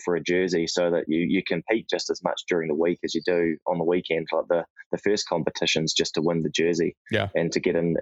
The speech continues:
Speaker 1: to get in the team. And, and then if you don't win that jersey, it's preparing your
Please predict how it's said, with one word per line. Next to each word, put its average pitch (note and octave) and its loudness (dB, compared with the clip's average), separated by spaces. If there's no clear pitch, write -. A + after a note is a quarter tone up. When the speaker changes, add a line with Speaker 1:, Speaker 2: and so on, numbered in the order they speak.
Speaker 1:
to F2 0
get F2+ 2
in F2 2
the D#2+ -2
team. F2 0
And, E2 0
and E2+ 0
then E2+ 2
if - -2
you F2 2
don't F2+ 0
win F2 2
that E2+ 0
jersey, E2+ 2
it's - -2
preparing F2 0
your E2 0